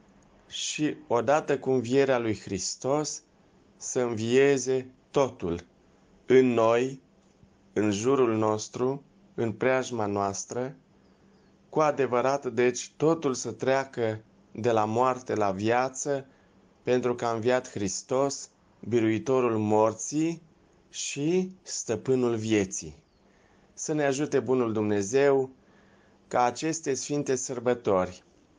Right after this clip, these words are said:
petrecute într-un context special, în timp de război,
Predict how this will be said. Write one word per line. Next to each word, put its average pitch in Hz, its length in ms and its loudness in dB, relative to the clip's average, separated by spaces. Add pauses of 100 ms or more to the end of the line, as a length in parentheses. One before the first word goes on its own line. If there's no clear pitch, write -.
(960)
petrecute 139 960 2 (320)
într-un 147 420 2
context 139 460 2
special, 101 840 -2 (1700)
în 160 500 2
timp 151 500 0
de 127 140 2
război, 120 800 2